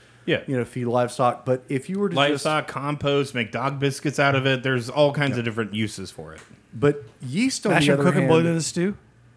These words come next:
Speaker 1: Yeah.
Speaker 3: All right.
Speaker 2: yeast, on the other hand, you know, can be recaptured, repurposed,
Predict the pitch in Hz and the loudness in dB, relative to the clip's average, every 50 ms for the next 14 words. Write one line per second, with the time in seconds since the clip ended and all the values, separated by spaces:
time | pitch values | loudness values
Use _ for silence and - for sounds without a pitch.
0 | _ _ _ _ - 196 233 185 - 113 110 110 101 92 - - - - - - | _ _ _ _ 4 6 6 4 2 -2 -8 -10 -12 -14 -16 -18 -18 -18 -18 -20
1 | - - _ - - - - 139 180 247 269 - - - 262 220 185 185 190 202 | -20 -20 _ -20 -20 -10 -4 0 2 2 2 2 2 0 2 2 4 4 4 4
2 | 185 170 156 160 160 151 147 147 - - - _ _ _ _ - 185 208 190 151 | 4 4 4 4 2 2 2 0 -2 -4 -8 _ _ _ _ -2 0 2 2 2
3 | 123 - 160 151 156 147 147 151 151 156 185 214 202 - 202 180 170 - - - | 2 2 0 0 2 2 2 2 2 2 2 0 2 2 0 0 0 -2 -2 -2
4 | 170 156 147 143 151 147 143 - 147 139 135 143 147 139 135 - - - - | -2 -2 0 -2 -4 -4 -2 0 0 0 2 2 2 2 2 0 -6 -12 -16